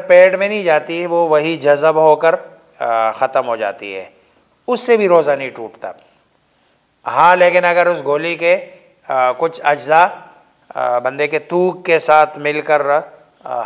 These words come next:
हल्क के रास्ते से अंदर मैदे में चले जाए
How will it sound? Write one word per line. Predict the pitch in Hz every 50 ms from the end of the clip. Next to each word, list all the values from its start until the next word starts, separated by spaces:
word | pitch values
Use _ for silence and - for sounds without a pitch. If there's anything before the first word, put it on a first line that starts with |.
| - -
हल्क | - 156 160 160 151 -
के | - 156 151
रास्ते | 143 143 139 135 - - 156 151
से | 143 147 147 156 180 - - - _ _ _ _
अंदर | 160 147 151 151 147 156 143
मैदे | 139 139 151 160 156 175 175
में | 170 170 165
चले | 165 165 156 160 165 165
जाए | 160 156 151 147 120